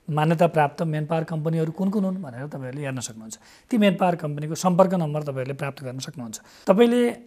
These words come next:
आफैले सूचना सङ्कलन गर्ने, सूचना तथा परामर्श केन्द्रमा जाने, विभिन्न सञ्चार माध्यमहरूबाट सु-, आएका सूचनाहरूलाई सङ्कलन गरेर त्यसको आधारमा थप सोधखोज गर्ने बित्तिकै तपाईँ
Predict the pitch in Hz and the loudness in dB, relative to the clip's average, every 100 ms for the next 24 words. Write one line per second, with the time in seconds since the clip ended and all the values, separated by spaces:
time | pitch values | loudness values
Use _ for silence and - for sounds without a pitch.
0 | _ - 151 190 196 180 165 175 160 160 | _ -2 2 2 2 0 -2 -2 -2 -4
1 | 156 165 165 156 165 175 _ _ - 156 | -4 -2 -2 -2 -6 -10 _ _ -8 -4
2 | 139 170 160 165 160 156 160 160 165 165 | -2 -2 -2 -4 0 0 0 -2 -4 -6
3 | 160 160 160 156 165 - - _ 165 220 | -4 0 0 0 -4 -8 -20 _ 4 6
4 | 269 - 196 185 170 165 151 160 147 143 | 6 4 4 4 4 0 -2 -2 -2 0
5 | 139 135 156 - - _ - - - _ | -2 -2 -6 -10 -20 _ -20 -18 -20 _
6 | _ - 147 151 147 - 135 143 120 120 | _ 0 2 2 0 -4 -6 -6 -4 -2
7 | 147 160 - _ _ - 190 185 165 147 | -2 -2 -8 _ _ 0 4 4 2 0
8 | 120 120 165 170 160 - 135 123 131 131 | -4 -4 -4 -4 -6 -6 -6 -6 -6 -8
9 | - - 302 - 233 190 - 175 151 147 | -8 2 2 4 2 2 -2 -2 2 2
10 | 143 131 120 131 131 147 101 - _ _ | 0 -6 -6 4 4 4 0 -12 _ _
11 | _ 139 120 170 | _ -12 -6 -6